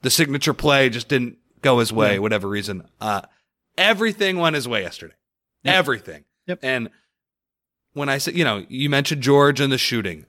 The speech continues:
Speaker 1: Um, I thought Doc was, was better than Mike Malone, and we could talk about that a little bit too. That was a, a very good adjustment that he made, and, um, finally the marathon man shows, uh,
Speaker 2: He did.
Speaker 1: you know, shows some gumption.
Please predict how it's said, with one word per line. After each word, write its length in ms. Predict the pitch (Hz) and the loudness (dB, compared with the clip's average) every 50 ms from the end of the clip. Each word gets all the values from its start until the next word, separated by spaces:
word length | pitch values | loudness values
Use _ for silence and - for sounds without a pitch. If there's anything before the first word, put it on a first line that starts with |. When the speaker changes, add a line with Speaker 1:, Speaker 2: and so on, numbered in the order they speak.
| _ - | _ -12
Speaker 1:
Um, 320 | 104 92 92 90 87 85 _ _ _ _ _ _ - | -10 -10 -10 -10 -12 -14 _ _ _ _ _ _ -18
I 60 | 110 | -12
thought 340 | - - 120 107 101 - _ _ _ _ _ _ _ _ _ _ _ _ _ _ _ _ _ _ _ - | -6 -4 -2 -2 -2 -4 _ _ _ _ _ _ _ _ _ _ _ _ _ _ _ _ _ _ _ -2
Doc 380 | 135 120 127 139 139 - - | 0 2 2 2 0 -2 -4
was, 240 | 139 127 123 110 - _ - | -4 -4 -4 -4 -6 _ -6
was 160 | 131 123 107 | -6 -6 -2
better 260 | - 131 123 123 127 | -2 0 0 0 0
than 120 | 123 120 120 | 0 0 0
Mike 200 | 120 117 117 - | 0 0 0 -2
Malone, 320 | 123 113 113 110 110 110 | -2 -2 0 0 0 -2
and 80 | 107 101 | -2 -4
we 80 | 101 | -6
could 120 | 98 104 98 | -8 -6 -4
talk 180 | 123 110 101 | -2 -2 -2
about 200 | - 98 104 98 | -2 -6 -8 -4
that 200 | - 107 101 98 | -4 -2 -2 -2
a 40 | 95 | -4
little 180 | 98 104 101 92 | -4 -6 -6 -6
bit 140 | 92 87 - | -8 -10 -8
too. 160 | - 107 95 | -8 -6 -4
That 120 | 98 98 | -4 -4
was 220 | 95 98 90 - - _ _ _ _ _ _ - | -4 -6 -10 -12 -16 _ _ _ _ _ _ -6
a, 160 | - 113 110 - | -4 -4 -4 -4
a 80 | 98 | -4
very 300 | 98 101 127 127 127 127 | -2 2 2 4 4 2
good 200 | 117 98 123 117 113 | 2 0 0 0 0
adjustment 680 | 101 98 113 110 107 - - 117 110 104 92 - - | 0 0 0 0 0 0 -2 -6 -6 -6 -6 -8 -6
that 120 | 120 113 | -4 -4
he 60 | 104 98 | -4 -4
made, 340 | 101 101 101 98 98 98 | -4 -4 -2 -2 -4 -4
and, 360 | 95 90 92 90 87 85 87 - _ _ _ _ _ _ _ _ - | -6 -8 -10 -10 -10 -12 -14 -18 _ _ _ _ _ _ _ _ -12
um, 400 | 113 104 98 92 92 90 92 - _ - | -8 -8 -6 -6 -8 -10 -12 -16 _ -4
finally 480 | - 127 131 120 110 107 101 92 87 | -2 0 0 0 0 0 -2 -4 -4
the 100 | 95 104 | -6 -6
marathon 480 | 104 107 104 104 98 95 - 110 98 95 | -2 0 0 0 0 0 -2 -2 -2 -4
man 320 | 95 95 90 87 82 82 - - | -6 -6 -8 -8 -10 -14 -16 -12
shows, 480 | - - 127 107 95 90 - - - | -8 -6 -4 -4 -4 -4 -6 -6 -6
uh, 300 | 107 90 87 87 85 - - _ _ _ _ _ _ _ - | -6 -6 -6 -6 -10 -12 -16 _ _ _ _ _ _ _ -4
Speaker 2:
He 80 | 196 | -2
did. 180 | 196 240 220 - - | 0 0 -2 -4 -6
Speaker 1:
you 100 | 120 104 | -8 -8
know, 100 | 82 - - _ _ | -8 -10 -16 _ _
shows 280 | - - - 117 107 | -8 -4 -2 -2 -2
some 120 | - 110 104 | -4 -6 -6
gumption. 380 | 104 98 92 - - 90 82 | -4 -6 -6 -6 -10 -12 -14